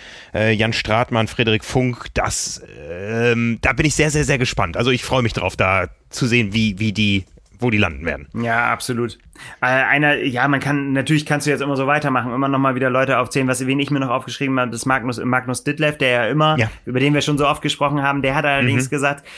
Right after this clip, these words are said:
Speaker 2: der war jetzt am Stück fünf Tage krank und hat im Bett gelegen,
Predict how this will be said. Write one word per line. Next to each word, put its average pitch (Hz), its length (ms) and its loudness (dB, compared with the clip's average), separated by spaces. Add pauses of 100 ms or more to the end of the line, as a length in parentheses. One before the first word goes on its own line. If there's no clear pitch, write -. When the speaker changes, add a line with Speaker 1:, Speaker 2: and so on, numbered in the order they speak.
(140)
Speaker 2:
der 135 500 2
war 139 300 4
jetzt 143 260 2
am 131 220 0
Stück 160 260 -2
fünf 160 280 -2
Tage 151 360 0
krank 151 300 -2
und 147 160 0
hat 147 140 0
im 143 100 -2
Bett 143 200 -2
gelegen, 165 480 -2